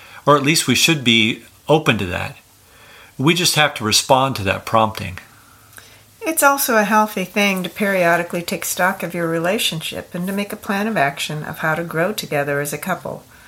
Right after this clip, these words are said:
Speaker 2: That's why we've been looking at these three different types of marriages in the Bible. The good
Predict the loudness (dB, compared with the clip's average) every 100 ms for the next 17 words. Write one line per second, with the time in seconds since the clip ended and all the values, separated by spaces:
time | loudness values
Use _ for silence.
0 | -20 -20 -20 -6 -2 0 2 2 2 -2
1 | -2 -2 0 -2 -2 -4 -4 -4 -4 -2
2 | -4 -4 -4 -6 -4 -4 -4 -4 -2 0
3 | 0 -2 -6 -8 -6 -6 -4 -2 -4 -4
4 | -8 -10 -16 -18 -14 -10 0 2 2